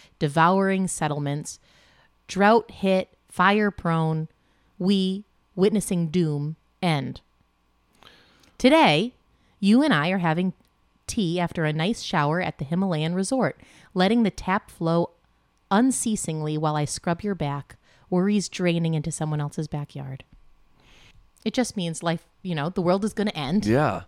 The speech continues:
Speaker 1: So you might as well enjoy your back rub. <laughs>
Speaker 2: I guess so. <laughs> Wow. Wow. That's, yeah. Okay.
Speaker 1: It's either uplifting or dismal, depending on what you want.
Speaker 2: Right.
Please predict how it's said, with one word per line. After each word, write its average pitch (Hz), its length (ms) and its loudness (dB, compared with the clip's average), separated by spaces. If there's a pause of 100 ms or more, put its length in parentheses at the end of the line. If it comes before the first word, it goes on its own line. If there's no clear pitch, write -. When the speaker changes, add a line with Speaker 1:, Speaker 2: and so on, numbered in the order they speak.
(120)
Speaker 1:
So - 100 -10
you 254 60 0
might 180 160 2
as 202 100 -2
well 208 160 2
enjoy 202 400 2 (680)
your 190 80 -2
back 233 240 0
rub. 165 220 0 (160)
<laughs> - 160 -12
Speaker 2:
I 117 80 2
guess 117 240 2
so. 160 140 4 (100)
<laughs> 120 260 2
Wow. - 580 6 (1080)
Wow. 98 340 -2
That's, - 340 -8 (460)
yeah. 120 360 2 (920)
Okay. 185 540 6
Speaker 1:
It's - 200 4
either 302 260 4
uplifting 247 680 4
or 240 100 4
dismal, 196 540 2
depending 170 420 0
on 165 100 0
what 160 120 -4
you 165 120 0
want. 156 340 -2
Speaker 2:
Right. 117 440 4